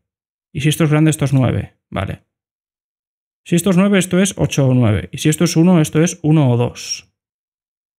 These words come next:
Bueno, también, eh, los, el, el azul, por ejemplo, lo podemos ver como un verde que tiene el bulbo aquí. Por ejemplo, si esto crece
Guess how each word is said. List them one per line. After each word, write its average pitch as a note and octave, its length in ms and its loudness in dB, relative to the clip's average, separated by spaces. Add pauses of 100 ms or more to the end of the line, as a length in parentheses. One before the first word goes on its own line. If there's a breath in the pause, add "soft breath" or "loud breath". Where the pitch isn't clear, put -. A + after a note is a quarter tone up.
(2500 loud breath)
Bueno, D#3+ 140 0
también, E3+ 520 0
eh, B2 640 -2 (1800)
los, C3 760 -2
el, B2+ 180 0 (320)
el A#2+ 140 -4
azul, G#3 300 0
por F3 100 0
ejemplo, F3+ 600 0 (420)
lo B2 120 -2
podemos F#3 260 2
ver G3+ 120 0
como F3 160 4
un D#3 160 4
verde F3+ 600 -2 (120)
que C#3+ 100 -4
tiene D3 180 2
el D3 40 0
bulbo C#3 240 2
aquí. - 320 -4 (1900)
Por D3+ 80 -10
ejemplo, C#3+ 240 2
si E3+ 120 0
esto F3+ 180 -2
crece G3 540 -2